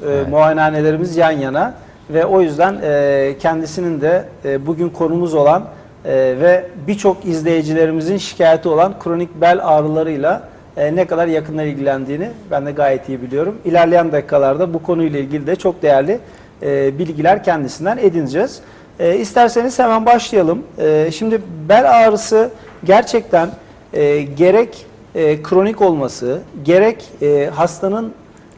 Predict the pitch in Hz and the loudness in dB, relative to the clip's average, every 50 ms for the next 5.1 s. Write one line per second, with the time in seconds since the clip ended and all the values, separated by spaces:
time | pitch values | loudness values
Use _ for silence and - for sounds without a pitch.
0 | - - - 139 127 127 123 127 127 127 127 139 170 165 165 - 226 240 233 - | -16 -10 -6 -4 -4 -2 -2 -2 -2 -2 0 0 0 2 2 0 -2 -2 0 0
1 | 208 180 151 - 151 143 - 196 208 202 - 233 226 214 180 175 180 185 180 - | 0 0 0 -4 -10 -8 -8 -8 -6 -6 -6 -6 -2 -2 -2 -2 -2 -4 -2 -2
2 | 208 196 190 - - 190 185 190 190 180 - 220 180 151 - - - 143 156 185 | -2 -2 -2 -2 -4 -4 -2 -2 -4 -4 -2 -2 -4 -4 -4 -12 -12 -6 -6 -4
3 | 247 269 - - - - 262 247 240 220 214 214 220 226 226 208 202 - 214 202 | -6 -6 -10 -18 -8 -8 -6 -4 -2 -2 -2 0 -2 -2 -4 -6 -4 0 2 4
4 | 208 208 202 208 208 185 160 143 131 123 120 117 - - - 131 123 131 160 214 | 4 2 0 -2 -2 -2 0 0 -2 -4 -6 -6 -8 -10 -14 -12 -6 -2 -2 -2
5 | 277 | -2